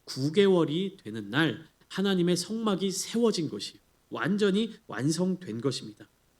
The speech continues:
그래서 모세는 하나님의 명령대로 첫째 달 초하루에 성막을 세웠습니다.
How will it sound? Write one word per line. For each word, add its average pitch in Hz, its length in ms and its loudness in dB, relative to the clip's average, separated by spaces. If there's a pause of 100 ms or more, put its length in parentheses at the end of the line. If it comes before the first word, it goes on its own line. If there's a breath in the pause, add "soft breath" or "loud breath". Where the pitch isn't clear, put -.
(120)
그래서 156 200 0
모세는 170 560 4 (260 loud breath)
하나님의 233 600 2
명령대로 196 680 4
첫째 226 400 -4
달 208 260 2
초하루에 208 720 2 (200 loud breath)
성막을 175 680 0
세웠습니다. 170 720 -6